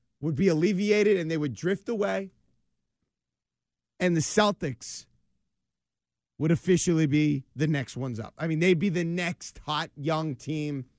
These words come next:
capable of doing anything they wanna do. Tatum just has to, until he wins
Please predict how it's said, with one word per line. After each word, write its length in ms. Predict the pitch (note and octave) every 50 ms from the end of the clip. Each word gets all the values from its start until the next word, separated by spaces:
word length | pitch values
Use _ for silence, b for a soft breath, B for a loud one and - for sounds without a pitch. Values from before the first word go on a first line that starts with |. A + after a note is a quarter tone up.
| _ _ _ _ _ _ _ _ _ _ _ _ _ _ _ _ _ -
capable 440 | - F#3 F3 E3+ C#3 C#3+ D#3+ E3 D#3+
of 100 | D3+ B2+
doing 280 | B2 E3+ D#3+ D#3+ D#3 D3+
anything 320 | D3+ D3 D3 C#3 C#3+ C#3
they 100 | C#3 C3+
wanna 240 | B2+ B2+ B2+ B2 B2
do. 220 | G#2+ G2 E2 - _ _ _ _ _ _ _ _ _ _ _ _ _ _ _ _ _ _ _ _ _ _ _ _ _ _ _ _ _ _ _ _ _ _ _ _ _ _ _ _ _ _ _ _ _ _ _ _ _ _ _ _ -
Tatum 320 | - D3 D3 D#3 E3 D3
just 100 | C3 B2+
has 160 | - E3 C#3 -
to, 120 | - -
until 420 | D3 C#3 B2 - - A3 G#3+ A3
he 180 | G3+ E3+ G#3+ A3
wins 680 | G#3+ E3+ F3+ A3 A3+ E3+ A2+ G#2 - F#2+ - - -